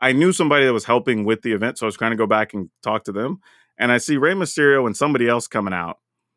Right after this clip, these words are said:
And I was just walking by and I was gonna, like, I was just gonna wave at him and say, "Hey," or whatever, 'cause, you know, Rey Mysterio's cool. And then all of a sudden, like, after I said something to him, I see him just, like, damn near fall over. And he's got this, like, crazy, like, busted leg or whatever. I'm like,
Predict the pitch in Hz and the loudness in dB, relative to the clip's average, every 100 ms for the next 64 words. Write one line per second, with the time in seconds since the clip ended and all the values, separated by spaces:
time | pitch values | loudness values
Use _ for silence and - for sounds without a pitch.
0 | _ _ _ _ 127 131 - 180 220 147 | _ _ _ _ -2 0 0 0 0 0
1 | 127 139 131 120 120 117 - 120 107 95 | 2 2 2 0 0 0 -4 -2 -2 -2
2 | - 131 120 113 120 107 117 110 104 101 | -2 -4 -4 -4 -2 2 2 2 0 0
3 | 98 104 95 107 98 92 92 104 110 220 | -4 -4 0 0 0 -2 -4 -6 -8 -6
4 | 156 135 131 107 - 90 85 104 113 - | -4 -2 -2 -2 -6 -8 -6 -6 -6 -8
5 | _ _ _ _ _ _ _ _ _ _ | _ _ _ _ _ _ _ _ _ _
6 | 147 156 170 160 226 208 156 - 220 185 | 0 2 2 4 2 2 -2 0 0 0
7 | 113 113 123 165 156 117 - 196 156 117 | 0 0 0 0 -2 -2 -2 -2 -2 -4
8 | 117 107 95 _ _ _ 113 113 - 233 | -6 -6 -8 _ _ _ -4 -4 -2 0
9 | 175 127 131 131 98 90 _ _ - 117 | 0 0 0 0 -2 -8 _ _ -16 -2
10 | 151 170 160 143 156 143 135 143 107 98 | 0 2 2 2 2 2 4 2 2 -4
11 | 104 143 131 123 98 - - 131 160 151 | 0 0 0 -2 -6 -6 -2 2 4 2
12 | 110 107 98 95 92 92 101 139 147 - | 0 -4 -6 -2 -4 -4 -6 0 0 0
13 | 127 110 131 147 120 110 107 113 147 120 | -6 0 4 4 2 -2 -2 -2 -6 -8